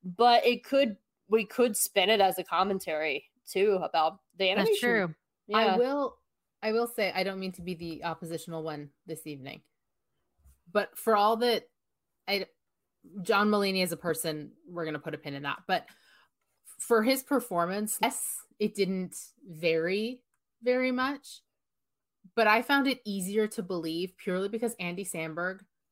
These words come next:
Speaker 3: yes, it's the stronger performance, but he sounds so much like Andy Samberg.
Speaker 1: Sounds like Jake Peralta the whole
Speaker 3: That,
Speaker 1: way
Speaker 3: yeah, I'm
Speaker 1: through.
Speaker 3: like, "That is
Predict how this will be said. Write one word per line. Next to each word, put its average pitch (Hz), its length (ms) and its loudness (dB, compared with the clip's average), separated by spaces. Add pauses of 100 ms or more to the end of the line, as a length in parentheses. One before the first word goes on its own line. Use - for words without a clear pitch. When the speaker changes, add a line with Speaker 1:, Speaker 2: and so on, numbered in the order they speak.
(120)
Speaker 3:
yes, 196 300 2
it's 240 160 -6
the 220 100 -2
stronger 185 360 0
performance, 165 560 -6
but 180 120 -6
he 202 80 -2
sounds 214 360 0
so 202 440 0
much 208 340 0
like 180 260 -6
Andy 175 300 -2
Samberg. 214 640 0 (240)
Speaker 1:
Sounds 214 240 4
like 202 140 2
Jake 196 220 2
Peralta 180 540 2
the 170 100 2
whole 214 160 6
Speaker 3:
That, - 20 2
Speaker 1:
way 180 120 4
Speaker 3:
yeah, 262 160 6
I'm 226 140 6
Speaker 1:
through. - 0 -
Speaker 3:
like, 233 180 4
"That 233 220 4
is 202 440 2